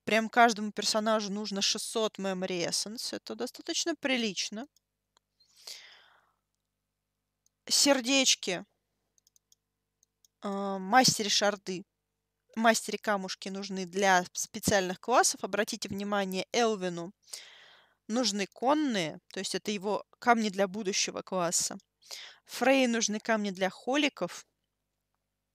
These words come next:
И Сигме, соответственно, нужны камни для дарков и ассасинов того самого класса, в который он морфится.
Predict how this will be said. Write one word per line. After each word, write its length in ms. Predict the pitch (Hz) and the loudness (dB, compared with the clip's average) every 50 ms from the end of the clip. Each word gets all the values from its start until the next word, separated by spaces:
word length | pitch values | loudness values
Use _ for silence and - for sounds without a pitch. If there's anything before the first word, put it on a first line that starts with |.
| _ _ _ _ _ _ _ _ _ _ - - _ - _ _ _ _ _ _ _ _ _ _ _ _ _ _ _ _ _ _ _ _ _ _ - | _ _ _ _ _ _ _ _ _ _ -20 -20 _ -20 _ _ _ _ _ _ _ _ _ _ _ _ _ _ _ _ _ _ _ _ _ _ -4
И 160 | 214 240 285 | 0 2 4
Сигме, 340 | - - 262 240 226 240 247 | 4 4 2 2 2 0 2
соответственно, 460 | - 247 208 220 220 - - 233 220 | 2 0 2 2 2 2 2 -4 -4
нужны 240 | 220 214 - 214 214 | -4 -2 -2 -4 -4
камни 320 | - - 220 220 214 208 | 2 2 2 2 2 -2
для 220 | 202 202 214 202 196 | -2 2 2 2 6
дарков 400 | 190 208 208 - - 208 - 208 | 6 6 4 4 0 -6 -2 0
и 40 | |
ассасинов 600 | 190 185 - - 240 294 294 - - 254 269 - | 0 2 4 6 6 6 6 4 2 2 -2 -2
того 240 | - 220 202 196 196 | 0 -2 0 0 -2
самого 340 | - - 208 202 202 185 196 | -2 0 0 -2 0 -4 -6
класса, 300 | - - 214 254 - 254 | 0 2 2 2 2 -2
в 60 | - | -6
который 380 | - - 202 - 214 214 214 190 | -4 -6 -4 -2 -2 -4 -2 -2
он 240 | - 190 202 208 202 | -4 -4 -4 -4 -4
морфится. 540 | 196 196 185 180 - - - - - - | -2 -2 -4 -4 -4 -12 -6 -6 -6 -6